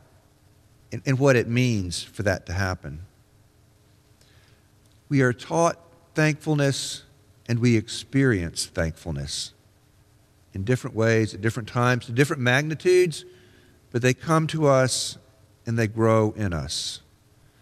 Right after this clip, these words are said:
Methodist pastor Barbara Scholl suggests that the healing of the ten lepers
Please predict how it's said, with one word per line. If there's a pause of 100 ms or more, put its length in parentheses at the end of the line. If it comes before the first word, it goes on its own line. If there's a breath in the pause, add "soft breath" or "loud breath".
(560 soft breath)
Methodist
pastor
Barbara
Scholl
suggests
that (380 loud breath)
the
healing
of
the
ten
lepers